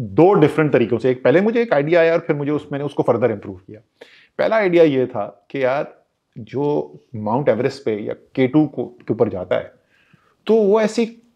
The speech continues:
कुछ हफ्ते अकेला होता है ना, हार्श कंडीशन, उसको ये नहीं पता कि जिंदा रहेगा या बच जाएगा। मेरा तो यहाँ पे नहीं है, यहाँ पे तो, म,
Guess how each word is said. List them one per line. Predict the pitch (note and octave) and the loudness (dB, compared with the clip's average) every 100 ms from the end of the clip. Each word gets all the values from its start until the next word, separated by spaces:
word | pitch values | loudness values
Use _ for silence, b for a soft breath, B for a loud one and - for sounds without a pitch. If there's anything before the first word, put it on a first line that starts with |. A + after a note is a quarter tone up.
| _ _ _ | _ _ _
कुछ | G3 - | 0 0
हफ्ते | D3 - G#3 | 0 2 0
अकेला | - - G3 C4 | 0 2 4 6
होता | E3 A#2 | 4 2
है | A#2+ | -2
ना, | G#3 E3+ - | -4 -10 -14
हार्श | - - - F#3+ | 0 4 4 2
कंडीशन, | G3 E3 D#3 - C#3+ | 2 4 4 2 -6
उसको | C3+ G3+ - G#3+ | -6 -8 -2 -2
ये | A2 D#3 | 2 2
नहीं | A3+ | 2
पता | F#3+ F3+ | 0 0
कि | F3+ E3+ | 0 0
जिंदा | A#2+ C#3 F3 | 0 2 4
रहेगा | D3+ D#3 D3+ | 4 0 0
या | D3+ | -2
बच | B2+ A2+ | 0 0
जाएगा। | C3+ C#3 A#2 A2 - b b | 2 2 2 -2 -8 b b
मेरा | C#3 F3 | 4 4
तो | |
यहाँ | F#3 D3+ E3+ | 4 2 0
पे | F#3 | 0
नहीं | A#3+ | 0
है, | A#3+ | -2
यहाँ | D3+ | -2
पे | D#3 | -2
तो, | F3+ | -4
म, | F3 - D3 A2+ A2 | -4 -12 -12 -10 -10